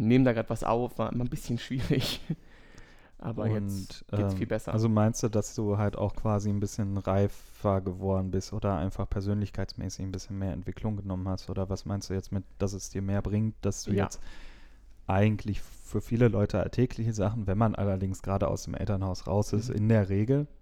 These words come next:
Speaker 2: nicht immer, aber in der Regel halt einiges Neues an Herausforderungen auf einen zukommt?
Speaker 1: Auf jeden Fall, genau.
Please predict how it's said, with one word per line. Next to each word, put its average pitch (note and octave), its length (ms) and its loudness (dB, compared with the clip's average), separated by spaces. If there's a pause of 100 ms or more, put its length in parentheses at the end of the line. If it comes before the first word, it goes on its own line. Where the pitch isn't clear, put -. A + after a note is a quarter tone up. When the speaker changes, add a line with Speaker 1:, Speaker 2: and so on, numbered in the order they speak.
(120)
Speaker 2:
nicht - 160 -8
immer, A2 200 -2
aber F#2+ 240 -2
in G2 80 -4
der F#2+ 160 0
Regel F#2+ 260 0 (640)
halt G2+ 300 0
einiges G#2 460 2
Neues G#2+ 260 4
an F#2 100 -2
Herausforderungen F#2 720 0
auf - 220 -8
einen - 100 -8
zukommt? - 400 -10 (200)
Speaker 1:
Auf - 120 -6
jeden C#3 120 4
Fall, C3 320 0
genau. A#2 160 -4